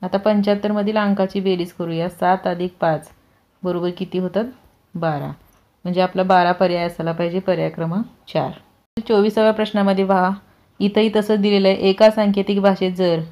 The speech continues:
आर्मी, आर्मी हा शब्द ई यू ओ झेड असा लिहिला तर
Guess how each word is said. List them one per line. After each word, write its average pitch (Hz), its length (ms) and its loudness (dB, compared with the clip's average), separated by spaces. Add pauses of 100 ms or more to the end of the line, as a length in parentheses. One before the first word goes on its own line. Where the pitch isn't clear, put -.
(160)
आर्मी, 190 460 6 (1600)
आर्मी 190 360 4
हा 208 180 4
शब्द 190 320 -2 (920)
ई 220 120 4 (140)
यू 202 240 4 (120)
ओ 196 180 6
झेड 190 360 2
असा 190 260 4
लिहिला 190 320 2 (420)
तर 190 240 4